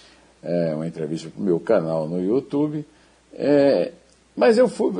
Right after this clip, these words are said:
não é bem uma entrevista, é um, é um papo que eu faço toda semana. Eu tenho uma entrevista, o Neumann Entrevista, a respeito da qual falaremos mais tarde, mas tem também essa aí,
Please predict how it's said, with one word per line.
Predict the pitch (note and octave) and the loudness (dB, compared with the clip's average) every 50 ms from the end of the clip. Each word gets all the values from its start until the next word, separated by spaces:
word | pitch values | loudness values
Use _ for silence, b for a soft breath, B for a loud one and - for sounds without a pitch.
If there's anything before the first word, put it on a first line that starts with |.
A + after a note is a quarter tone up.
| D3+ D#3 | -2 -2
não | E3+ F#3 G#3 A#3 B3 | -4 -2 4 4 4
é | |
bem | G#3+ F#3 A3 A#3 A3+ | 6 6 6 4 4
uma | A3 A3 | 2 2
entrevista, | G#3 F3 - F#3 C3+ G2+ B2+ B3+ - E2+ C3+ | 2 4 6 6 6 6 4 0 0 2 0
é | D#3 | 0
um, | G3+ G#3 F#3+ G3 | 0 2 2 2
é | |
um | G#3 G3+ | 2 2
papo | - - - D#3+ C3 - - - F2 | 2 4 6 6 6 4 0 -10 -10
que | - | -8
eu | F2+ F2 | -8 -4
faço | - G2+ G2 G2 - | 0 0 0 0 2
toda | - A#2 F#2+ G2+ | -2 0 0 0
semana. | - - D3 A#2+ B2+ - - - | 2 2 0 0 0 -2 0 0
Eu | - A2+ | 0 2
tenho | - A#2 A2+ | 2 4 2
uma | A2 | 4
entrevista, | G2+ B2+ C#3 A#2 B2 B2+ - - A#2+ | 4 2 2 4 4 2 0 0 -2
o | |
Neumann | G2+ F#2 F#2+ F2 F2 F2+ F2 F2+ | 0 0 0 0 0 0 -2 -4
Entrevista, | F2 - A#2 B2+ B2 - - - - _ b b b b b b b b b b b | -4 -4 -6 -6 -6 -6 -10 -12 -14 _ b b b b b b b b b b b
a | - G2 | 0 2
respeito | G2+ G2+ G2 - G2+ F#2 E2 | 2 2 2 0 -2 -2 0
da | F2+ F2 | -2 -2
qual | - E2+ D#2+ | -2 -2 -2
falaremos | - - F2 E2+ D2 D2 D2 D#2 D#2+ | -2 0 -2 -2 -2 -2 -8 -8 -6
mais | G2+ G#2 B2 B2+ - - | -2 -2 -2 -2 -2 2
tarde, | - G2+ G#2 C3 C3 - | 6 6 6 6 4 0
mas | F3 E3 - | -2 -4 -4
tem | - - F#3 F3+ E3+ | -2 -2 -2 -2 0
também | - F3+ - A2+ A#2+ B2 | -2 -2 0 0 0 0
essa | C#3+ D3 - - | 0 -2 0 0
aí, | - A2+ G#2+ B | 0 0 -2 B